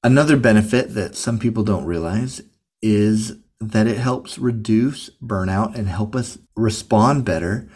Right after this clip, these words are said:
to stress. Partnering up and serving alongside these organizations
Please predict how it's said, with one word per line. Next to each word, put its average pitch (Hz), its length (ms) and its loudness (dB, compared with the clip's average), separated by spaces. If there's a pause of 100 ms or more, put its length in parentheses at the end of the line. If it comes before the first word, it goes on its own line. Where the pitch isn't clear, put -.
(320)
to - 100 -4
stress. - 640 -4 (600)
Partnering 151 380 2
up 117 300 0 (100)
and 98 240 0
serving 123 800 0 (180)
alongside 98 800 -2
these 92 220 -6
organizations 85 840 -4